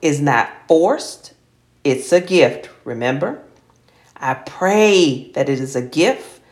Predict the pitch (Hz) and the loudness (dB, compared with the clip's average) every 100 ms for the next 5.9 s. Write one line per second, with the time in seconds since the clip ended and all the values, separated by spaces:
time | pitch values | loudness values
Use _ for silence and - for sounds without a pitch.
0 | _ _ 135 127 139 135 120 127 127 - | _ _ -4 -2 -2 -4 -4 -6 -8 -12
1 | - - 359 359 285 135 120 - - - | -14 -6 0 2 2 0 -4 -6 -14 -20
2 | _ _ _ - 131 - - 135 101 - | _ _ _ -8 -6 -6 -4 -2 -2 -6
3 | - _ _ _ _ _ _ _ _ _ | -16 _ _ _ _ _ _ _ _ _
4 | _ _ 131 147 151 151 160 139 139 135 | _ _ -2 0 2 2 4 2 2 0
5 | 131 127 - 175 247 392 - - - | 0 0 2 2 2 -2 -6 -14 -18